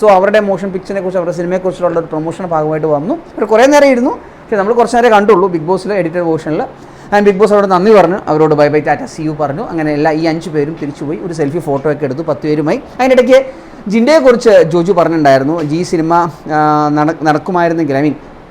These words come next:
in the sense, ഷൂട്ടിങ്ങിൻ്റെ ഇടയിൽ ജിൻഡോ ഇതിനകത്ത് അഭിനയിക്കേണ്ടതായിരുന്നു, പക്ഷേ ബിഗ് ബോസിൽ വന്നുകൊണ്ടാണ്. So that means ജിൻഡോ, ആ, ജോജുവിൻ്റെ പേഴ്സണൽ ട്രെയിനർ ആണെന്നും പറയുന്നു.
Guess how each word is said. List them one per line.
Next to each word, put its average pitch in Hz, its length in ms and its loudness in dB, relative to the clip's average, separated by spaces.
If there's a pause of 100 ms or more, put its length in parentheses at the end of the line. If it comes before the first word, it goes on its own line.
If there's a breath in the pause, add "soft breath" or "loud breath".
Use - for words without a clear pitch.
(360)
in 139 60 -6
the 135 100 -6
sense, 151 200 -4
ഷൂട്ടിങ്ങിൻ്റെ 165 360 -2
ഇടയിൽ 151 340 2
ജിൻഡോ 151 380 0 (100)
ഇതിനകത്ത് 147 240 0
അഭിനയിക്കേണ്ടതായിരുന്നു, 147 680 -2
പക്ഷേ 175 160 -10
ബിഗ് 139 200 -6
ബോസിൽ 165 140 -4
വന്നുകൊണ്ടാണ്. 147 640 -4 (420 loud breath)
So 233 140 2
that 214 180 4
means 247 180 0 (140)
ജിൻഡോ, 214 400 2
ആ, 160 100 2 (440)
ജോജുവിൻ്റെ 170 380 0
പേഴ്സണൽ 165 360 0
ട്രെയിനർ 156 280 2
ആണെന്നും 143 380 0
പറയുന്നു. 127 360 -4